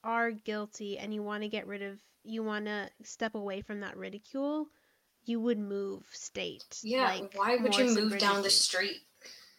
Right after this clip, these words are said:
Speaker 1: if you were really guilty.
Speaker 2: Yeah.
Speaker 1: So, um, she was still seen as guilty by a couple of the neighbors, so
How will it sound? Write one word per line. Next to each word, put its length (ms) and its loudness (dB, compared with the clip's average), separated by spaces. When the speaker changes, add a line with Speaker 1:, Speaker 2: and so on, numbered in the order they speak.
Speaker 1:
if 200 0
you 140 0
were 120 2
really 280 -6
guilty. 520 -12
Speaker 2:
Yeah. 460 0
Speaker 1:
So, 600 4
um, 360 0
she 160 -4
was 220 4
still 480 -2
seen 280 -2
as 120 0
guilty 280 -4
by 180 -4
a 40 -8
couple 300 -4
of 80 -6
the 80 -2
neighbors, 600 -4
so 340 -4